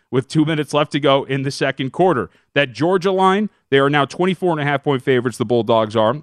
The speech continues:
with a total of forty-eight and a half. Oklahoma State, I mentioned before we went to break last time that, uh, Okie State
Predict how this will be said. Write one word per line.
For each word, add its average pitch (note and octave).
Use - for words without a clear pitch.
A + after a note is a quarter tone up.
with B2
a A#2+
total B2+
of G#2+
forty-eight G#2
and F#2+
a E2+
half. G2
Oklahoma E3
State, C3
I B2
mentioned D3
before C#3+
we D3
went C#3+
to B2+
break C#3
last C3+
time D3
that, A#2+
uh, G#2+
Okie C#3
State C3+